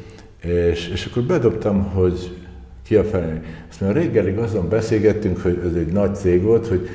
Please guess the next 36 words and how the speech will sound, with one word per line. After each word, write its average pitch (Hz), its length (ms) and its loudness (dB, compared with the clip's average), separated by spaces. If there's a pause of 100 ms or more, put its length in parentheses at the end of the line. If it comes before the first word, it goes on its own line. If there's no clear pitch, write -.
(160)
akkor 95 540 0
ki 120 260 2
itt - 80 -6
az 78 140 -2
udvari 110 320 4
bolond, 92 280 2
ki - 140 2
a 87 80 6
fenegyerek, 104 500 2
kit 101 240 0
mire 90 220 4
használunk, 95 460 0
és 98 140 -2
voltak 107 420 2
még 82 180 -2
ilyenek. 82 380 -2 (440)
Tehát 95 220 2
azt 123 220 4
mondod, 131 280 2
hogy 104 220 0 (460)
ez, 101 200 2
ez 98 360 -2
jót 98 260 2
tesz 98 200 0
a 104 80 0
cégeknek, 101 680 -2
egy 85 220 -4
ilyen 85 380 -4 (1080)
sokat 107 420 4
beszélgetni 98 600 0
a 92 100 0
semmiről, 101 540 4
aztán 98 300 2
majd 95 200 2
valami 95 360 2
kijön? - 540 0